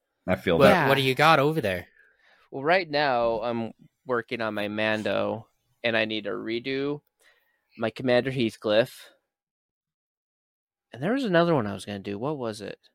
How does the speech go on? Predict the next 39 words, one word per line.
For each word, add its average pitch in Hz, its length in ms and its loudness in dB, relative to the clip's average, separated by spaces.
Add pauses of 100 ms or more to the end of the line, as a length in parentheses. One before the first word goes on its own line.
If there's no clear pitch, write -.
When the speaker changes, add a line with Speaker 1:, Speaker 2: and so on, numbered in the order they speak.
(420)
Speaker 3:
I 127 120 -10
can't 101 220 -12
remember. 98 280 -10
There 147 140 4
was 156 100 0
a 127 60 -2
few 117 260 -4
others. 107 500 -4 (960)
Speaker 2:
Heathcliff, 165 560 4
like 139 160 4
the - 60 -8
candy? 156 520 2 (380)
Speaker 3:
No, 156 440 2 (180)
c-, 127 140 -16
uh, 123 420 4
Sword 165 420 4
Art 139 280 4
Online. 107 720 -2 (880)
Speaker 2:
The 120 100 0
red 123 240 2
guy 180 300 2
with 147 240 -2
the 127 160 4
big 131 280 0
red 127 200 2
shield? 151 360 -2 (460)
Speaker 3:
Yes. - 640 -2 (260)
Speaker 2:
That 147 120 0
show 185 160 8
Speaker 1:
Like 196 80 12
Speaker 2:
was 180 140 6
forever 151 420 6
ago. 95 240 2
Why 117 180 4
are 147 60 4
you 156 80 2
doing 170 220 6
that 170 200 4
one? 101 220 -2